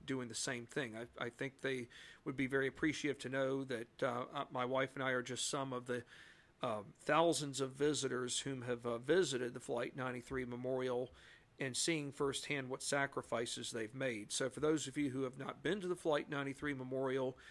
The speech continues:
in Somerset, Pennsylvania, I strongly recommend that you go.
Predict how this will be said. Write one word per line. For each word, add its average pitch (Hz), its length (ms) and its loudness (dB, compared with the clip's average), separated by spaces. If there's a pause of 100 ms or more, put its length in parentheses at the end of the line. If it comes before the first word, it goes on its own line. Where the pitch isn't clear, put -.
(340)
in 135 100 -2
Somerset, 143 720 2
Pennsylvania, 135 800 -2 (440)
I 127 80 -4
strongly 180 480 4
recommend 143 500 2
that 123 180 -6
you 120 100 -2
go. 123 400 2